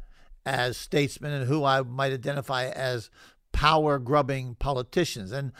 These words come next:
I didn't wanna go into names, but what I did do in the course of that was list eight attributes of that I think statesmen have. Let me give those eight to you, and then I'll come back to the one we're doing today. First of all, they cross party lines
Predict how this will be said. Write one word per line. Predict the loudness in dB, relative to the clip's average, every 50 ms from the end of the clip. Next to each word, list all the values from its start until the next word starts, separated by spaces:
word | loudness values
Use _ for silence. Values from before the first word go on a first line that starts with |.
| -20 -14 -2
I | 0 2
didn't | 4 4 2
wanna | 2 2 0 0
go | 0 0 0 0
into | 0 -2 -4 -6 -6
names, | -6 -4 -4 -2 -2 -2 -2 -4 -6 -8 -8 -10 -12 -14 -18 _ _ -20 -20 -20 -2 0
but | 0 2 6
what | 6 6 6 8
I | 6 2 0
did | -2 0 4 4 4 4 2 2
do | 4 4 6 6 4 2
in | 0 -2 -4
the | -6 -8
course | -4 0 2 2 2 0 -2 -8
of | -6 -2
that | 0 0 0 0 -2 -6 _ _ -20 -20 -20 -20 _ 0
was | 4 4 4 4 2 0
list | 2 2 2 2 0 -6 -14 _ _ _
eight | 4 4 4 4 2 -10 _ _
attributes | 2 2 2 2 -2 -4 -8 -6 -4 -4 -6 -6 -6 -10 -14 -20 _ _ -20 -20 _ _ _
of | -6 -4 -2
that | -2 0 0
I | 2 2 0
think | 0 -2 -4 -4 -4 -8
statesmen | -12 -6 -2 0 0 0 -2 -6 -10 -8 -6
have. | 0 2 2 2 2
Let | 0 0
me | -2 -2
give | -2 -2 0 4
those | 4 4 4 2 0
eight | 0 0 0 -2
to | -2 -2
you, | 0 0 0 -2 -6 -12 -20 -16 -10
and | -6 -4
then | -2 -2
I'll | -2 -2
come | -4 -2 2
back | 2 2 2 0
to | -6
the | -6 -6
one | -4 -4 -6
we're | -6
doing | -4 -4 -4 -4
today. | -6 -2 -2 -2 -2 -4 -8 -18 _ -20 -20 -20 -20 -20 -10 _
First | 6 6 6 6 4
of | 4 6
all, | 8 8 6 6
they | 2 0 -2
cross | -4 0 0 2 2 2 0 0
party | 2 4 4 6 6 4
lines | 4 4 2 2 0 -2 -6 -10 -12 -16